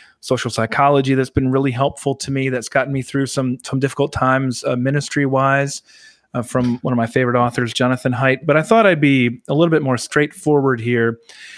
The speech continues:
because I can in good confidence recommend these books to anybody. Uh, and in fact,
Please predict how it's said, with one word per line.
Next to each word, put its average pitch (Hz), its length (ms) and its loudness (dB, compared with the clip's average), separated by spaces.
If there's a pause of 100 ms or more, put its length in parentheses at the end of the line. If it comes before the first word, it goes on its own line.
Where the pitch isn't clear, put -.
(180)
because 123 440 2
I 143 140 2
can 143 200 0
in 127 160 2
good 151 300 0
confidence 131 680 -2
recommend 131 540 0
these 120 280 -2
books 123 360 -2
to - 180 -8
anybody. 107 640 0 (640)
Uh, 120 240 0
and 147 160 0
in 135 140 0
fact, 135 440 2